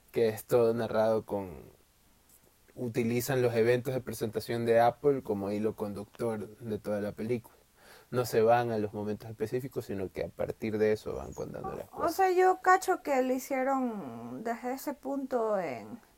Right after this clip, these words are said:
Speaker 2: en como un flashback. Ya el presente era ese,
Speaker 1: Ujú.
Speaker 2: ese punto
Speaker 1: Ese,
Speaker 2: importante,
Speaker 1: ujú.
Speaker 2: tanto para Freddy como para la banda, porque eso constituyó su reconciliación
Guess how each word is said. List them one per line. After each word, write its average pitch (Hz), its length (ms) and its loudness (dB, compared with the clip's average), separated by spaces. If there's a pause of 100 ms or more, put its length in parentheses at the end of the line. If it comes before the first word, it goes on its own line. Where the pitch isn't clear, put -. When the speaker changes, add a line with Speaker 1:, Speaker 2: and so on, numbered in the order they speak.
(680)
Speaker 2:
en 214 240 -8
como 220 340 -4
un 214 80 -6
flashback. 240 760 2 (340)
Ya 190 240 -4
el 196 100 -6
presente 226 560 -6 (140)
era 185 260 -4
ese, - 420 -14
Speaker 1:
Ujú. 123 300 -8 (420)
Speaker 2:
ese 214 320 -4
punto 202 720 -4 (400)
Speaker 1:
Ese, - 160 -6
Speaker 2:
importante, 233 640 0
Speaker 1:
ujú. 113 100 -6 (260)
Speaker 2:
tanto 202 320 -4
para 208 220 -2
Freddy 233 300 0
como 226 220 -4
para 196 180 -4
la 202 120 -4
banda, 226 320 -2
porque 196 300 -8
eso 202 240 -10
constituyó 202 580 -6
su 208 240 -10
reconciliación 208 1120 -2